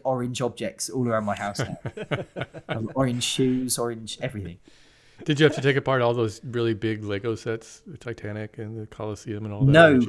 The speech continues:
Speaker 2: you
Speaker 1: um,
Speaker 2: keep it?
Speaker 1: I did. I deliberately, uh, built that video here at my new house 'cause now I've got a dedicated Lego room, if you can believe it. Um, so they're all still up there. Some of them I will take apart. Like, no offense if you or anyone listening is a Star Wars fan. I,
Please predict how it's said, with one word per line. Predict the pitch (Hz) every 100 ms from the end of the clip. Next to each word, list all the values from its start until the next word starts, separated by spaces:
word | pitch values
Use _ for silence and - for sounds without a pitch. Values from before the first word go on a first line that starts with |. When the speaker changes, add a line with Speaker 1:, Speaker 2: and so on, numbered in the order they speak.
| 101
Speaker 2:
you | -
Speaker 1:
um, | 131 127
Speaker 2:
keep | -
it? |
Speaker 1:
I | 143
did. | 139 156 - -
I | 135
deliberately, | 143 165 175 175 151 139 139
uh, | 123 120 117 107 - _ _ _ _ _ _ _ _
built | 143 131
that | 127 120
video | 131 123 117
here | 101 143 127
at |
my | 117
new | 131 123
house | 101 98 -
'cause | 117
now | 120
I've | 113
got | 120
a | -
dedicated | - 131 127 - 131 127
Lego | 120 123 120
room, | 120 110 101
if | 101
you | 107
can | 107
believe | 98 104 98
it. | 113 - _ _ _
Um, | 113 113 107 104 101 - - _ -
so | - 143
they're | 127 135
all | 143
still | - 135
up | 120 -
there. | 107
Some | - 214
of | 165
them | 135
I | 107
will | 113 107
take | 110 98
apart. | 101 98 101 -
Like, | 104 - - _ _ _ - - -
no | 143 131
offense | 127 151 123 113
if | 117 - - _ _ _ -
you | 147 123 120
or | 117 113
anyone | 113 113
listening | 110 - 113
is | 107
a | 107
Star | - 127 110
Wars | 107
fan. | - 95 92
I, | - 101 104